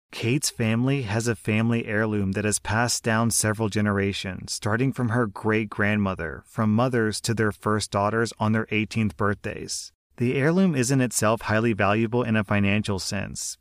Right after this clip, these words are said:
but the history makes it very valuable to the people in the family.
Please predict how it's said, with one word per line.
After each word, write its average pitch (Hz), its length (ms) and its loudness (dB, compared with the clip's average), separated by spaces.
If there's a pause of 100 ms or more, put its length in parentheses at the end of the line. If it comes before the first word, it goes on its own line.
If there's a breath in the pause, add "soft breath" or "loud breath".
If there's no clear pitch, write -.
but 117 300 0
the 120 100 -2
history 123 560 0
makes 131 320 0
it 131 80 0
very 110 380 2
valuable 117 560 0
to 127 100 -4
the 117 100 0
people 110 380 0
in 110 60 4
the 104 100 2
family. 104 580 -2